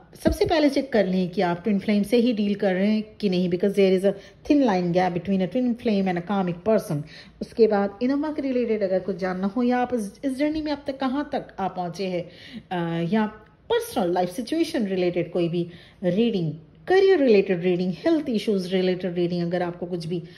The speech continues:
अ, you know, reading, personal reading करवाना है तो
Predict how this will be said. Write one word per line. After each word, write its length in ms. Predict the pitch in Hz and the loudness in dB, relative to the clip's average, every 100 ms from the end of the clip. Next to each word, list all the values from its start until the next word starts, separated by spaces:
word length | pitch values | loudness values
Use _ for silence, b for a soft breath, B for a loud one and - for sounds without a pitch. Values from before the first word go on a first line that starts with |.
| B 180 B | B -20 B
अ, 200 | 175 165 165 160 165 180 185 | -8 -4 -4 -4 -8 -12 -10
you 280 | 185 196 190 | -4 0 2
know, 120 | 175 | 2
reading, 280 | 220 247 254 | 2 2 0
personal 320 | 311 311 240 | -2 -2 0
reading 280 | 185 175 175 | 0 0 0
करवाना 380 | 165 165 165 202 | 0 0 0 0
है 220 | 240 403 - B B B B - | 0 -4 -8 B B B B -4
तो 300 | 190 170 175 | 0 0 -2